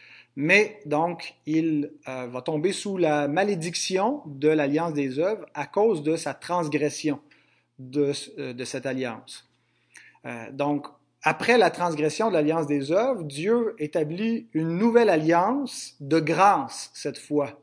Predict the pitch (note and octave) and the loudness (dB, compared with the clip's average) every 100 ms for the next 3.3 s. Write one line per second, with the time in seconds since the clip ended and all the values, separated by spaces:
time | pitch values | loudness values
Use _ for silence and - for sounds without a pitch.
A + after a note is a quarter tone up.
0 | _ A#2 A#2+ - C3+ E3 C#4 - - - | _ -14 -12 -8 -4 -2 -4 -8 -16 -18
1 | - F3 G3+ A3 G#3 G#3 G#3 G#3 A#3+ A#3 | -6 -2 2 2 2 0 0 0 -4 -4
2 | - F3 D#3 - F3 G#3+ - D#3 - - | -2 0 2 0 -2 -6 -6 -6 -6 -8
3 | C#3+ _ - | -10 _ -20